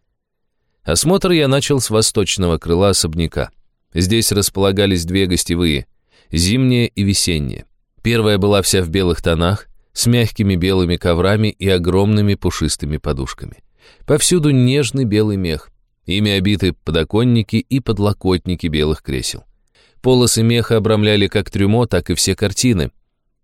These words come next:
на которых красовались зимние пейзажи. Мило, но как-то тут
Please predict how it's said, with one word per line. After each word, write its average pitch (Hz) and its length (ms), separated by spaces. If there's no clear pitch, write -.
на 104 160
которых 113 420
красовались 95 720
зимние 92 440
пейзажи. 82 580
Мило, 151 420
но 135 260
как-то 127 600
тут - 240